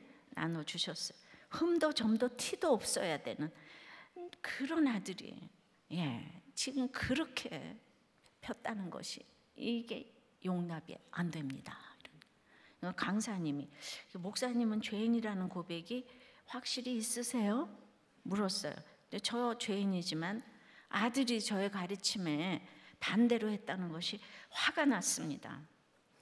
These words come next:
그런데 이 목욕탕 세미나 와서 많이 깨달았습니다. 요즘은 큐티인을 통해서 숙제를 하느라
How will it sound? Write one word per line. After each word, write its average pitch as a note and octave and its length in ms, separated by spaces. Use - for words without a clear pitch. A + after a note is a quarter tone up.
그런데 G3+ 800
이 G3+ 60
목욕탕 B3+ 480
세미나 A3 400
와서 F3+ 220
많이 E3 340
깨달았습니다. F3+ 960
요즘은 A3+ 640
큐티인을 B3+ 560
통해서 A3+ 640
숙제를 C4 520
하느라 A#3+ 340